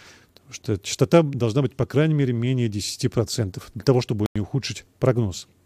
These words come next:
Что же выяснили? Выяснили то, что при увеличении количества удалённых лимфатических узлов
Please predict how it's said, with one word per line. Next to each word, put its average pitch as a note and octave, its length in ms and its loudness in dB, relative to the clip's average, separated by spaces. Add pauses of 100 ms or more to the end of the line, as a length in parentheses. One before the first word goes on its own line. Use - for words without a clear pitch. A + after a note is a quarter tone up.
(840)
Что - 220 4
же A3 140 6
выяснили? G#2+ 580 -2 (1120)
Выяснили F3+ 420 6
то, G3+ 220 2
что - 180 0
при C#3 160 0
увеличении D3+ 540 2
количества B2 720 0
удалённых B2+ 760 2
лимфатических C3 680 -2
узлов F#3 480 2